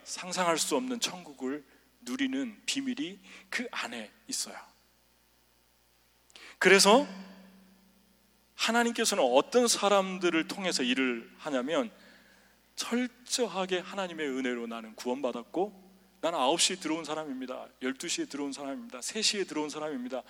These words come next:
그러니까 할 말이 없습니다." 겸손해지고 싶죠, 다. 교만한 삶을 살고 싶지 않죠. 그런데 겸손하려면 이걸 붙들면 돼요.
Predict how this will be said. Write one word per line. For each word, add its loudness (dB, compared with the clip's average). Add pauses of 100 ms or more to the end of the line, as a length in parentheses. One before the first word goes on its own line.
(320)
그러니까 -4 (160)
할 -4
말이 -2
없습니다." -2 (1200)
겸손해지고 2
싶죠, 2
다. -2 (1400)
교만한 4
삶을 2
살고 4
싶지 4
않죠. 4 (320)
그런데 -2
겸손하려면 2
이걸 2
붙들면 -4
돼요. -14